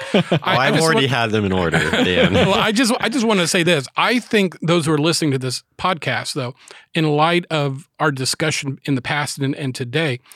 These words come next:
Speaker 2: I th-, I think we really need to reflect on what we're allowing
Speaker 1: Mm-hmm.
Speaker 2: to be introduced
Speaker 1: Yeah.
Speaker 2: into our thinking, into our lives.
Speaker 1: Yeah.
Speaker 2: And I, and, you know, uh, Paul said,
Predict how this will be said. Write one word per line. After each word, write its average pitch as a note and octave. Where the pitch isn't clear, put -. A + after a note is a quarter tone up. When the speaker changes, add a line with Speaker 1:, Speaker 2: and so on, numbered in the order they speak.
Speaker 2:
I G3
th-, F3
I E3
think A#3+
we G#3
really F3
need F#3
to D#3
reflect C3
on C#3
what D3
we're F#3
allowing D3+
Speaker 1:
Mm-hmm. F2+
Speaker 2:
to D#3
be F3
introduced D#3
Speaker 1:
Yeah. F2
Speaker 2:
into E3
our C#3+
thinking, F3
into D3
our C3
lives. C#3
Speaker 1:
Yeah. D#2
Speaker 2:
And F3+
I, E3+
and, F3+
you F#3+
know, F#3
uh, D#3
Paul E3+
said, D#3+